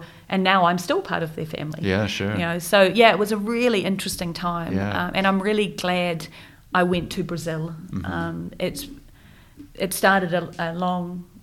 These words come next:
Speaker 1: you know, a love affair that I will always have with Brazil,
Speaker 2: Yeah.
Speaker 1: and I've been back many times since then. But, you know, to see a country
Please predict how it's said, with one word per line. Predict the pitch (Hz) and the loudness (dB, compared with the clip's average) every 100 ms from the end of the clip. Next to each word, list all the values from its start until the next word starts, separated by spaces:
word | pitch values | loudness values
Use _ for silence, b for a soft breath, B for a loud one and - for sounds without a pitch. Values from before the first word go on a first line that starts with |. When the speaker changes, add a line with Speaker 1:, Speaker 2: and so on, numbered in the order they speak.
| 170 | -14
Speaker 1:
you | |
know, | 165 170 | -12 -10
a | 175 175 | -8 0
love | 185 185 | 2 2
affair | 175 170 160 | -2 -4 -4
that | 165 165 | -4 -6
I | 165 | -8
will | 170 | -8
always | 175 175 180 | -6 -6 -6
have | 175 175 | -8 -10
with | - 170 - | -10 -12 -10
Brazil, | - 92 87 | -6 -4 -4
Speaker 2:
Yeah. | |
Speaker 1:
and | 85 | -4
I've | 85 | -6
been | - 165 | -6 -6
back | 170 - | -6 -6
many | 170 170 | -6 -6
times | 180 170 165 | -6 -6 -6
since | - - | -8 -6
then. | 185 165 165 | -2 -2 0
But, | 165 156 B B B B | -2 -2 B B B B
you | 180 | -2
know, | 175 | -2
to | 175 185 | -2 -2
see | - - 214 202 196 190 | -2 2 2 2 0 -2
a | 175 | -8
country | - 180 160 - 147 143 156 | -6 -6 -6 -6 -6 -6 -10